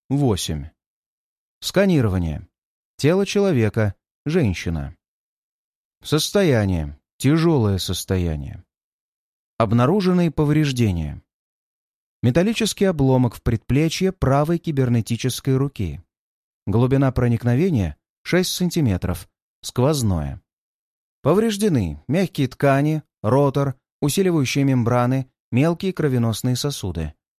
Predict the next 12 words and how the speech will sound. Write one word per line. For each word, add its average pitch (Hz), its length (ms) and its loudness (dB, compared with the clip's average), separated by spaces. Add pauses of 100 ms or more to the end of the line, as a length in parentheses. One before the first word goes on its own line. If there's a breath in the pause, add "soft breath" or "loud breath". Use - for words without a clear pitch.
(380)
Опасности 127 680 0
для 127 220 2
основных 110 460 -2
артерий 156 560 -2 (300)
нет. 110 480 -2 (1080)
Множественные 190 640 2
поверхностные 147 760 0
раны 123 280 0
и - 160 -4
ушибы 175 400 0
на 165 120 0
теле. 76 480 -6